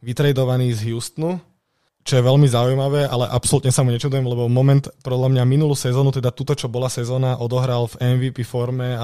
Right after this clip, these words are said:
ten tým bol katastrofálny, tam nikto iný nehral. Dokonca teraz, pol hodinu dozadu som videl, že Ian Rapoport dával, že aj J J Watt by chcel byť vytradovaný možno, takže zaujímavé. Ale vráťme sa k tomu Deshaunovi Watsonovi.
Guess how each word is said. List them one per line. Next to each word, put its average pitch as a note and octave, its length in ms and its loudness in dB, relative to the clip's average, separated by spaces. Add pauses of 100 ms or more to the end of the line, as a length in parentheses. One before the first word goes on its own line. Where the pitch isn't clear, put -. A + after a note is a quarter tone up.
ten A#2+ 160 -2
tým B2 320 4
bol A#2 160 4
katastrofálny, A#2+ 800 -2
tam A#2+ 100 0
nikto A#2+ 220 0
iný A#2 240 2
nehral. A2+ 320 0 (240)
Dokonca C#3+ 400 -6
teraz, D3 480 4 (340)
pol C#3+ 160 -2
hodinu C#3 240 2
dozadu B2 300 -2
som C3 180 -8
videl, B2+ 240 -6
že B2+ 320 -6
Ian C3 320 -2
Rapoport B2+ 720 0 (420)
dával, A#2 680 -2
že A#2+ 340 -6
aj A#2 160 -8
J A#2 40 -6 (120)
J B2 60 -4 (100)
Watt A2+ 160 2
by A#2 80 0
chcel A#2+ 240 -2
byť A#2 80 -4
vytradovaný A#2+ 640 -2
možno, B2 400 -4
takže A2+ 560 -6
zaujímavé. A2+ 560 -2
Ale B2+ 160 0
vráťme C3 320 0
sa C3+ 80 -6
k B2+ 80 -10
tomu A#2 160 -2
Deshaunovi A#2 400 -4
Watsonovi. B2 480 0